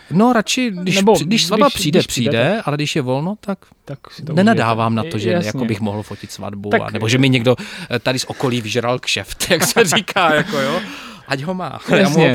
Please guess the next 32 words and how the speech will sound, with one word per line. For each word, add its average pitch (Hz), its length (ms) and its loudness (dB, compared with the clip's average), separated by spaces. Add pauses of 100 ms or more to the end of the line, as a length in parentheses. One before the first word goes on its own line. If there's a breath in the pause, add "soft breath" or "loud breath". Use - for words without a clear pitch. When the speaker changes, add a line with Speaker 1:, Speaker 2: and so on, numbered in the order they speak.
Speaker 1:
přeju. 127 320 0 (280)
Speaker 2:
<laughs> 185 300 4
Tak 160 120 2
ono 170 160 4
zase 180 220 2
jako 202 180 2
pro 170 140 2
fotografa 185 560 2
teď 180 200 0
to 180 140 2
volno, 165 440 6 (100)
a 110 120 -2
pro 135 140 -4
svatebního 147 400 0
fotografa 143 440 0
bylo 147 160 2
docela 147 260 0
dlouhý, 160 360 -2
teda 113 180 -2
Speaker 1:
Hmm. 107 80 2
Speaker 2:
jako 120 160 -2 (320)
v 127 40 -2
rámci 131 360 0
tady 131 180 2
toho 139 200 0
lockdownu. 135 580 4 (400 loud breath)
Tak, 143 240 2
eh, 147 40 6 (400)
jak 135 260 -2
jste 170 120 -6
se 202 140 0
bavil, 131 440 6